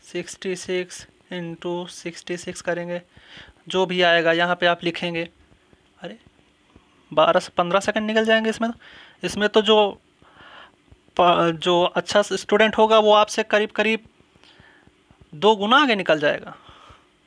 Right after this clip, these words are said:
तो आप तो उसे पकड़ ही नहीं पाएंगे। आप selection से बहुत पीछे, यहीं इन्हीं का कारणों से आप selection से बहुत पीछे हो जाते हैं,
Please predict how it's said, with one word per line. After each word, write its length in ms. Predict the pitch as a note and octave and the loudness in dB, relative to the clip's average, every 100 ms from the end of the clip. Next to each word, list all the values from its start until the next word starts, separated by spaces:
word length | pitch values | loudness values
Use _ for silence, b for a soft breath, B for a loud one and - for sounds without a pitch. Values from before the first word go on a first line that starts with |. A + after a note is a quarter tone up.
| _ _ _ _ | _ _ _ _
तो 60 | F3 | 0
आप 120 | F#3+ | 0
तो 60 | G#3+ | 0
उसे 140 | G#3 A#3 | -2 -2
पकड़ 260 | G#3 A3+ | 2 2
ही 80 | A3+ | 4
नहीं 140 | C#4+ B3 | 2 2
पाएंगे। 340 | F3 E3 D#3 | 2 0 -4
आप 200 | - G3+ | 0 0
selection 400 | G#3 G3+ G3 B3 | 2 2 2 0
से 80 | B3 F#3 _ | -2 -8 _
बहुत 320 | E3+ - A#3+ - | 0 2 0 -2
पीछे, 260 | G3 - | -6 -2
यहीं 400 | A3 F3+ F#3 B3 G#3+ - | -4 0 0 2 0 -4
इन्हीं 340 | G3+ G#3+ G3+ D4+ | 0 2 4 2
का 200 | D4+ A3 G3 _ B B B B - | 4 2 2 _ B B B B 2
कारणों 320 | G#3 G#3+ A#3+ | 4 4 2
से 140 | - | 0
आप 140 | A3+ B3 | 0 0
selection 420 | - G3 G3 - | 0 -4 -4 -6
से 100 | - - - | -10 -12 -12
बहुत 300 | - G#3+ - | -6 -8 -6
पीछे 240 | E3+ D#3+ E3 | -12 -8 -6
हो 120 | D#3 | -2
जाते 280 | D#3 D3 D#3+ | 0 -2 -10
हैं, 160 | D3+ | -16